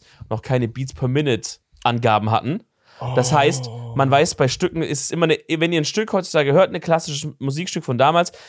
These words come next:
Speaker 1: ist es immer eine Interpretation, wie der, so der allgemeine Musik-,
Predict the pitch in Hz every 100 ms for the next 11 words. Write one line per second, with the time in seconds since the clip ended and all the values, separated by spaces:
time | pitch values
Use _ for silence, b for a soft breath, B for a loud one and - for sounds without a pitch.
0 | B - 156 147 170 175 165 160 170 151
1 | 151 139 120 - 165 175 196 214 208 _
2 | _ _ _ _ _ - 123 175 165 156
3 | 151 - _ - 143 143 143 135 151 151
4 | 147 139 127 117 107 139 190 -